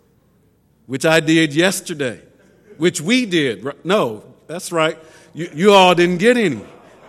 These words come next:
You all had teriyaki chicken and hamburgers, but I had some barbecue ribs and some barbecue beef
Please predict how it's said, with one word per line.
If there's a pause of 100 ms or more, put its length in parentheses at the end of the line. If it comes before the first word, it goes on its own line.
(720)
You
all
had
teriyaki
chicken (1000)
and
hamburgers,
but
I
had
some
barbecue
ribs (640)
and
some
barbecue
beef